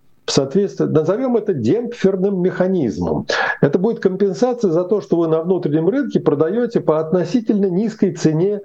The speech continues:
э, нефтепродукты. И получается,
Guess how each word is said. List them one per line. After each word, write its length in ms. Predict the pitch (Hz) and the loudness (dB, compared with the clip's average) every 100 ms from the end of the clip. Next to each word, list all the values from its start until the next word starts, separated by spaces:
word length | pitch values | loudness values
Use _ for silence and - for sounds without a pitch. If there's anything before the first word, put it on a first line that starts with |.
| - - - - | -12 -20 -4 0
э, 500 | 135 135 139 135 135 | 2 2 2 2 2
нефтепродукты. 1040 | 147 175 170 160 165 139 98 - - - - - - - - - - _ _ _ - _ _ _ _ _ - - - | 2 2 2 2 2 0 -2 -2 -2 -2 -4 -4 -2 -2 -2 -4 -10 _ _ _ -20 _ _ _ _ _ -14 -12 0
И 60 | 147 | 2
получается, 840 | 151 135 131 190 202 240 - | 4 0 2 0 0 -2 -2